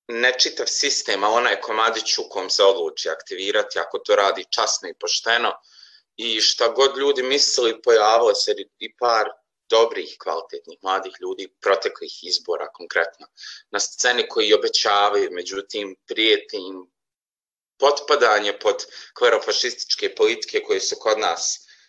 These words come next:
negdje postale normativno. Ono, nisi, nisi cool ako nisi fašista, barem dva posto svoje ličnosti.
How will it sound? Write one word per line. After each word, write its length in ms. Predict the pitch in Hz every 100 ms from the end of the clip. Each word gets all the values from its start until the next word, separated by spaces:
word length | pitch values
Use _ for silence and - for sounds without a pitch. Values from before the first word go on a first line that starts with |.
| _
negdje 280 | 110 101 104
postale 460 | 123 117 - 117 98
normativno. 640 | 104 98 85 - 78 80
Ono, 160 | 82 87
nisi, 680 | 101 107 110 - 87 - -
nisi 260 | 120 - -
cool 180 | 107
ako 200 | 92 -
nisi 260 | 95 98 -
fašista, 480 | 92 87 - - 76
barem 300 | 87 87 85
dva 220 | 85 85 -
posto 320 | 90 - -
svoje 280 | - 80 73
ličnosti. 580 | 67 - - - -